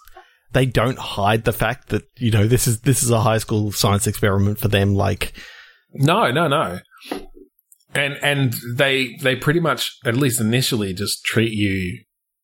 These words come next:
Speaker 2: like insects. Like,
Speaker 1: Yeah.
Speaker 2: they almo-, they, they probably don't even acknowledge your existence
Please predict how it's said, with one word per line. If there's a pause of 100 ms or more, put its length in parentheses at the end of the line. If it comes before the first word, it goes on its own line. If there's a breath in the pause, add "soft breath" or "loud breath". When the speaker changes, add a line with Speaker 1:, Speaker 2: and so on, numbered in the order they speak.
(300)
Speaker 2:
like
insects.
Like,
Speaker 1:
Yeah. (720)
Speaker 2:
they
almo-,
they, (340)
they
probably
don't
even
acknowledge
your
existence